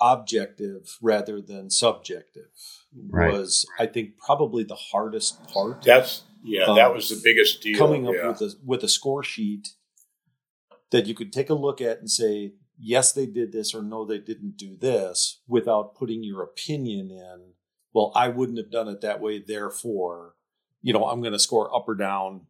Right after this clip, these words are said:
Speaker 1: or, you know, that kind of thing. They were, it, it took us a while to kind of dial those in.
Speaker 2: Yeah. Yeah, definitely. What about you, John? Any comments on the, on the scoring?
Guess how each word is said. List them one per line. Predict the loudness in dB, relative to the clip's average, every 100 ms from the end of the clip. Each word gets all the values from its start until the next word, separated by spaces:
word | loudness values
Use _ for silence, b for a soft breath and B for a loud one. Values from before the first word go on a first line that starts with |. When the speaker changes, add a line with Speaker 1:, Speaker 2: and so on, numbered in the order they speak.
| _ _
Speaker 1:
or, | 0 2 2 -4 -8
you | -6
know, | -4 -4
that | -2 -2
kind | -4
of | -14
thing. | -14 -16 -14
They | -12
were, | -10 -10 -12 -20 _ _ _ _ _ -2
it, | -2 0
it | -4 2
took | 2 2
us | 0
a |
while | 2 2 2
to | 0
kind | -8 -10
of | -4
dial | -2 -2 -2 -8
those | -8 -8 -6
in. | -8 -10 -20 _ _ _ _ _ _ _ _ _ _ _ _ _ _ _ -2
Speaker 2:
Yeah. | 0 0 -2 -10 _ -12
Yeah, | -6 0 0
definitely. | 0 -2 0
What | 2 4
about | 4 2
you, | -2
John? | -2 -6 -8
Any | -10 -6
comments | 0 2 0 -4
on | -6 -8
the, | -10 -12 -14 -10
on | -10
the |
scoring? | -8 -4 0 0 -2